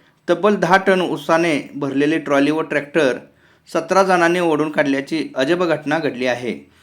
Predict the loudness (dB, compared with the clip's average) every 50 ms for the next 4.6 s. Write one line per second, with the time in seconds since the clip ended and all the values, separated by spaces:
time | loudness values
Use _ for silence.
0 | _ _ _ _ 0 4 4 4 4 4 2 2 4 4 4 2 0 -2 -2 -2
1 | -2 -2 -2 -4 -4 -2 0 0 2 2 2 2 0 -2 -6 -10 -6 -4 -4 -4
2 | -4 -6 -6 -2 0 0 2 2 2 2 2 0 -4 -8 _ _ _ _ -6 -4
3 | -2 -2 0 2 2 2 4 2 0 0 0 2 2 2 0 0 -2 -4 -4 -2
4 | -2 -2 0 0 -2 -2 -4 -8 -8 -4 -4 -4